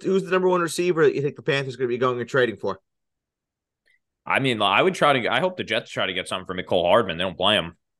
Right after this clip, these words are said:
Speaker 2: So they wanna trade us, like, a fifth. Who, who do, who do they think they're getting? <laughs> Like,
Speaker 1: So the name, the names
Speaker 2: they don't
Speaker 1: that
Speaker 2: have a
Speaker 1: I
Speaker 2: first
Speaker 1: heard,
Speaker 2: round pick.
Speaker 1: the names that I heard, they, that they've checked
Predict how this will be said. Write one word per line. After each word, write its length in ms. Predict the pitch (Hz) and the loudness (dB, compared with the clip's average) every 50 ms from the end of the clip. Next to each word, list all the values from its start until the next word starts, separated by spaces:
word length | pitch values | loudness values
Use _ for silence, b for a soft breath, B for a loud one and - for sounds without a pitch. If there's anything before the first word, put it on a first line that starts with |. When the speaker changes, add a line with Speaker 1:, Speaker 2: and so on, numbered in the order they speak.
| _ _ _ _ _ _ | _ _ _ _ _ _
Speaker 2:
So 480 | - - - 95 92 92 87 87 - _ _ _ _ _ _ _ _ _ _ _ _ _ _ _ _ _ _ _ _ - | -8 -2 0 2 2 2 2 -2 -6 _ _ _ _ _ _ _ _ _ _ _ _ _ _ _ _ _ _ _ _ -8
they 60 | 87 | -6
wanna 200 | 95 101 104 98 | -4 -2 -2 -4
trade 220 | 87 - 104 101 92 | -2 0 0 0 0
us, 100 | 87 - | 0 -4
like, 120 | 92 85 | -6 -6
a 60 | 80 | -8
fifth. 460 | - - - 101 110 101 - - - - _ _ _ _ _ _ _ _ _ _ _ _ _ _ _ _ _ - | -6 0 2 4 4 4 2 -2 -16 -20 _ _ _ _ _ _ _ _ _ _ _ _ _ _ _ _ _ -12
Who, 140 | - 85 98 | -8 -6 -2
who 420 | 110 131 139 135 95 80 127 135 | 0 2 2 4 2 2 2 2
do, 300 | 147 143 135 135 131 110 | 2 2 2 0 -2 -2
who 100 | 123 135 | -4 -4
do 60 | 139 | -4
they 100 | 143 139 | -4 -4
think 180 | 131 147 143 139 | -4 -6 -6 -4
they're 80 | 139 123 | -2 0
getting? 280 | 123 135 123 87 80 - _ _ _ - - | 0 0 0 0 -4 -8 _ _ _ -16 -12
<laughs> 80 | - - 139 - - | -8 -8 -8 -8 -6
Like, 480 | - 180 180 - 185 - - 196 175 139 - _ _ _ _ _ _ _ | -4 -4 -4 -4 -4 -4 -2 -2 -2 -4 -8 _ _ _ _ _ _ _
Speaker 1:
So 140 | - 135 135 | 2 2 4
the 80 | 135 | 4
name, 320 | 135 139 143 151 160 - - | 4 4 4 4 4 2 4
the 80 | 143 | 2
names 300 | 135 131 139 147 160 165 | 4 4 4 2 2 4
Speaker 2:
they 60 | 165 165 | 6 6
don't 80 | 165 | 6
Speaker 1:
that 120 | 170 160 156 | 6 6 4
Speaker 2:
have 20 | |
a 20 | |
Speaker 1:
I 20 | 165 | 4
Speaker 2:
first 220 | 170 160 156 127 | 4 4 4 4
Speaker 1:
heard, 60 | 123 151 147 | 4 2 2
Speaker 2:
round 140 | 151 - 143 | 2 0 2
pick. 200 | 175 165 156 - - - - _ _ _ _ _ _ _ _ _ _ _ - | 4 2 2 2 -2 -16 -20 _ _ _ _ _ _ _ _ _ _ _ -6
Speaker 1:
the 80 | 127 123 | -4 -2
names 340 | 123 131 143 156 170 156 | 0 0 0 0 -2 -2
that 100 | 156 143 | -2 -2
I 160 | 135 139 135 123 | 0 2 0 0
heard, 380 | 123 127 131 123 117 113 104 95 _ | 0 -2 -2 -2 -2 -4 -6 -8 _
they, 400 | - 110 110 110 107 107 95 - _ - | -6 -4 -2 -2 -2 -2 -4 -8 _ -14
that 160 | - 101 - - | -14 -12 -8 -4
they've 340 | 104 104 104 104 101 - - _ _ _ _ _ | -2 0 0 0 -2 -4 -10 _ _ _ _ _
checked 440 | - - - 127 113 110 - - | -10 -2 0 0 0 0 -4 -12